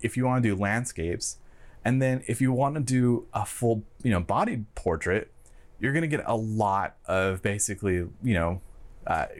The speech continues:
you're gonna base, your depth of field is gonna compromise your, your focus. And so everything will just look super weird out of focus.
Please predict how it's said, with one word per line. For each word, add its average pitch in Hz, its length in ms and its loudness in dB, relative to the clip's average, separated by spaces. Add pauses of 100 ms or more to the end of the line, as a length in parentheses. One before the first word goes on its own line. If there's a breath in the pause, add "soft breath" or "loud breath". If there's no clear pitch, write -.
you're 117 140 -2
gonna 127 120 2
base, 117 320 0
your 117 120 -2
depth 147 200 -2
of 110 100 -4
field 131 180 2
is - 80 -6
gonna 92 160 -6
compromise 87 760 -4 (100)
your, 87 440 2
your 90 120 -6
focus. - 600 -4 (460 loud breath)
And 107 380 0 (160)
so 107 520 2
everything 127 300 0
will 117 80 4
just 104 160 0
look 107 160 2
super 131 400 2
weird 101 320 2
out 90 220 0
of 85 80 -4
focus. 147 560 0